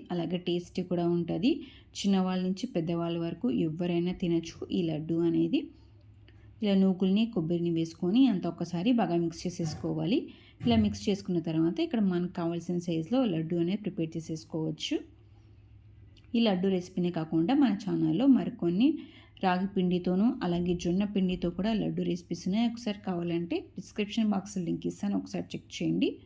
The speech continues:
చూసారు కదండి మనకు ఎంత పర్ఫెక్ట్గా వచ్చిందో లడ్డు, అలాగే tasty and healthy కూడా. ఇలానే అన్ని లడ్డూని ప్రిపేర్ చేసేసుకొని వీటిని అన్నీ ఒక ప్లేట్లో తీసేసుకుందాం.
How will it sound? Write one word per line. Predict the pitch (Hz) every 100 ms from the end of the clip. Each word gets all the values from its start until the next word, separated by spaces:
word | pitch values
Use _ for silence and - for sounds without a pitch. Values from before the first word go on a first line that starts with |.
| - - - - - - - -
చూసారు | 196 196 180
కదండి | 185 175 180 277 320
మనకు | 196 185 - 523 - - - - -
ఎంత | 202 190 -
పర్ఫెక్ట్గా | 185 - 190 185 180
వచ్చిందో | 175 175 180 180
లడ్డు, | 170 156 160 254 311 - - - -
అలాగే | 175 180 220 -
tasty | 196 190 -
and | 233 190 170 -
healthy | 147 151 160 165
కూడా. | 165 - -
ఇలానే | 180 156 208 302 -
అన్ని | 208 196
లడ్డూని | 196 170 180 180
ప్రిపేర్ | 170 170 170
చేసేసుకొని | 170 - 165 - 170 175 269 - - - - -
వీటిని | 196 190
అన్నీ | 185 196
ఒక | 240 202 -
ప్లేట్లో | 160 160
తీసేసుకుందాం. | 160 160 170 160 - 170 196